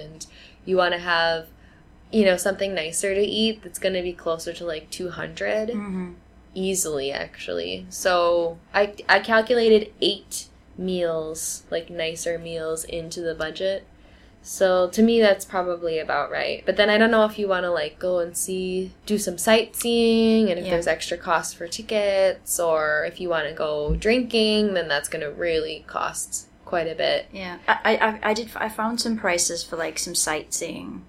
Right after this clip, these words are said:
Speaker 2: stuff.
Speaker 1: Oh, nice.
Speaker 2: Um, and they range, like,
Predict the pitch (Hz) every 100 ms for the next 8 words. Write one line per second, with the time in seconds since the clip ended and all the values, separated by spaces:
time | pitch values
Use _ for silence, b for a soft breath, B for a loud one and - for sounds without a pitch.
0 | - - - - - - - - 285 233
1 | 175 - - 190 190 185 185 180 180 -
2 | 220 220 226 226 220 190 185 185 185 185
3 | 180 190 170 170 -